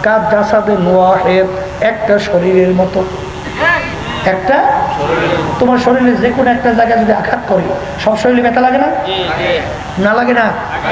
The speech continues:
তামাম দুনিয়ার ভিতরে যে কোনো প্রান্তে মুসলমান যদি আঘাতপ্রাপ্ত হয়, ওই ব্যথা তোমার ভিতরেও লাগাও,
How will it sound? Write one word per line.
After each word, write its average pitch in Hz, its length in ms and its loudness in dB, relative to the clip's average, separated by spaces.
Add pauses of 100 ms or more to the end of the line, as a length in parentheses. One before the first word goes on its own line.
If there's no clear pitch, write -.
(380)
তামাম 359 560 2
দুনিয়ার 370 500 4
ভিতরে 311 340 2
যে 277 200 0
কোনো 285 200 2 (140)
প্রান্তে 339 440 2
মুসলমান 302 600 2
যদি 247 140 0
আঘাতপ্রাপ্ত 233 720 0
হয়, 226 500 4 (460)
ওই 269 340 4
ব্যথা 254 280 2 (120)
তোমার 240 360 4
ভিতরেও 226 400 2
লাগাও, 202 480 2